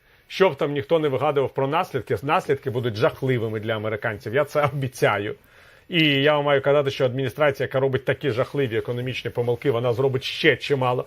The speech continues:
Виборцям Трампа доведеться покласти зуби на полку. Багато хто з них втратить свої пенсійні заощадження, в них не буде ніякої хорошої старості і нормальної зрілості.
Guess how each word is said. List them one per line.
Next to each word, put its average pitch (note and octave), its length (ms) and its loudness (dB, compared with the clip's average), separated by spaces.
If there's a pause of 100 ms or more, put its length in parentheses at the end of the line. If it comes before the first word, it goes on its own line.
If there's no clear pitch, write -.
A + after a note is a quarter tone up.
(360)
Виборцям D3 840 2
Трампа F3+ 380 2
доведеться C3 480 2
покласти C#3+ 580 0
зуби A#2 380 0
на G2+ 380 0
полку. C3+ 440 4 (600)
Багато D#3+ 420 2
хто E3+ 220 2
з C#3 40 -4
них D3+ 160 -2
втратить D#3 440 0
свої C3 540 -2
пенсійні C#3 500 -4
заощадження, A#2 760 -2 (220)
в - 40 -4
них D#3 180 2
не D#3+ 100 6
буде D3+ 300 0
ніякої C#3+ 400 2
хорошої C#3+ 500 2
старості C#3 680 -4 (220)
і E3 80 -4
нормальної D#3+ 520 0
зрілості. A2 640 -8